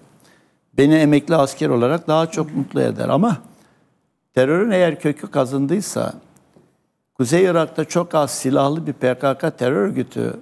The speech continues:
elemanı kaldıysa, o zaman terörist başını ikna etmek için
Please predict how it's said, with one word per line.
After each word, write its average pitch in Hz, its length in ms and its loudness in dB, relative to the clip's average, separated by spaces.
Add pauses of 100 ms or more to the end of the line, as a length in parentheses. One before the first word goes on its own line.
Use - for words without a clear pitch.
(280)
elemanı 131 480 2
kaldıysa, 120 720 0 (1040)
o 143 80 2
zaman 165 420 0 (600)
terörist 151 520 0
başını 147 540 -2 (560)
ikna 165 400 2
etmek 156 360 -2
için - 380 -2